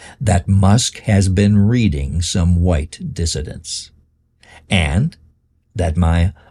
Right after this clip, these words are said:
own twenty fifteen open letter to him may have been a factor in that. And in that case, he's probably reading National Vanguard right now.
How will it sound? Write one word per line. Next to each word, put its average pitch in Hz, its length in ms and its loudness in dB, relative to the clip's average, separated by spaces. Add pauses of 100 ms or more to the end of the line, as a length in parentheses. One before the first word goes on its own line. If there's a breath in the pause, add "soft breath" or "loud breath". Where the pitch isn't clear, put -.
(120 soft breath)
own 120 480 2 (180)
twenty 113 340 0
fifteen 104 680 0
open 104 360 0
letter 120 340 0
to 80 140 -4
him 82 400 -6 (220)
may 104 400 2
have 98 300 2
been 95 180 4
a 92 80 4
factor - 600 -4
in 123 260 0
that. - 360 -12 (460 loud breath)
And 110 320 4
in 92 280 2
that 71 300 -4
case, - 440 -4
he's 131 200 -2
probably 80 640 0
reading 71 460 -2
National 73 560 -2
Vanguard 87 800 -2 (260)
right - 320 -8
now. 85 480 -4